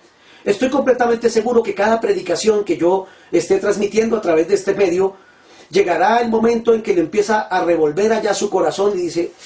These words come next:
Eso que dice el predicador me está pasando a mí. ¿Quién se lo contó? Si al fin y al cabo yo estoy frente a usted por medio de una cámara. Por tanto, no sé con quién esté hablando en este momento, pero lo que sí sé es que esta palabra tiene vida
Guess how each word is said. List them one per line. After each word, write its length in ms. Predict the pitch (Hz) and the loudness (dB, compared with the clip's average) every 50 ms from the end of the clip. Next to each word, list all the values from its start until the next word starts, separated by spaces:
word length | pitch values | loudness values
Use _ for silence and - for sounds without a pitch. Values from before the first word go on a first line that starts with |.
| - - - - - - - - - _ - | -18 -16 -16 -16 -16 -18 -20 -20 -18 _ -10
Eso 260 | - 151 - 180 170 | -8 -8 -8 -6 -4
que 120 | - 170 | -2 -2
dice 260 | 139 143 151 - - | -2 -2 -2 -2 0
el 120 | 190 175 - | 0 0 -2
predicador 600 | - 170 156 147 143 - - 131 131 147 170 175 | 0 0 0 0 -2 -4 -6 -2 0 0 0 0
me 80 | 185 | 0
está 240 | 170 - - 180 - | 0 0 -2 -2 0
pasando 400 | 185 170 - 190 190 180 - 107 | -2 -2 -2 -2 -2 -2 -4 -4
a 40 | - | -4
mí. 220 | 110 - - - - _ _ _ _ _ _ _ _ - | -6 -8 -10 -12 -16 _ _ _ _ _ _ _ _ -4
¿Quién 200 | 185 220 302 330 | 0 2 2 2
se 140 | 339 320 | 2 0
lo 140 | 269 226 180 | 0 0 0
contó? 500 | - 175 151 147 - 208 175 - - - - | 0 -2 -2 0 0 0 0 0 -2 -6 -4
Si 120 | - 233 | -4 -2
al 40 | 233 | -2
fin 140 | - 262 254 | -2 0 0
y 60 | 247 | -2
al 80 | 226 | 0
cabo 240 | - 226 220 214 202 | 0 0 2 2 2
yo 80 | - 196 | 0 -2
estoy 360 | - - 220 202 196 202 - - - _ _ _ _ _ _ _ _ - - _ _ _ _ _ _ _ _ | -2 0 0 0 0 0 -4 -12 -20 _ _ _ _ _ _ _ _ -20 -20 _ _ _ _ _ _ _ _
frente 320 | - 180 180 170 175 180 | 0 0 0 2 2 2
a 20 | 165 | 0
usted 380 | 151 139 - 190 196 214 214 - - _ _ _ _ _ | 0 0 0 0 0 0 0 -4 -10 _ _ _ _ _
por 180 | - 185 170 147 | 0 0 0 2
medio 280 | 156 185 196 196 196 | 0 0 0 2 2
de 80 | 180 165 | 2 2
una 240 | 151 165 180 185 185 | 2 0 -2 -2 -2
cámara. 420 | - 302 247 185 - - - - - _ _ _ _ _ _ _ _ _ _ _ _ _ _ _ _ _ _ | -2 -2 -2 -4 -6 -8 -12 -16 -20 _ _ _ _ _ _ _ _ _ _ _ _ _ _ _ _ _ _
Por 140 | - 196 202 | -4 -2 0
tanto, 260 | - 214 214 - 226 | 0 0 0 0 0
no 120 | 208 214 214 | 0 0 0
sé 200 | - 226 220 202 | 0 0 -2 0
con 140 | - 196 - | 0 -2 0
quién 200 | - 226 208 196 | 2 0 0 0
esté 200 | 185 - - 180 | 0 -2 -2 -2
hablando 340 | 170 175 202 202 190 170 | 0 0 0 0 0 -2
en 60 | 160 156 | -2 -4
este 180 | 151 - 160 | -4 -4 -4
momento, 440 | 143 147 156 214 233 226 - - - - - - - - - | -4 -2 0 0 0 0 -2 -6 -6 -10 -18 -20 -20 -8 -4
pero 220 | - 175 156 143 | -2 0 0 0
lo 100 | 139 135 | -2 -4
que 120 | - 143 | -6 -4
sí 140 | - - 254 | -4 -4 -2
sé 280 | - - - 160 156 - - - - - | 0 0 0 0 -2 -6 -12 -20 -18 -14
es 80 | - | -10
que 100 | - - | -8 -4
esta 180 | - - 208 - | -2 -2 -2 0
palabra 360 | 175 151 151 156 175 175 170 | 0 0 0 0 0 -2 -2
tiene 280 | - 160 160 143 147 143 | -2 -2 -2 -2 -2 -2
vida 420 | 156 190 180 151 160 180 - - | -2 0 0 2 2 0 -2 -6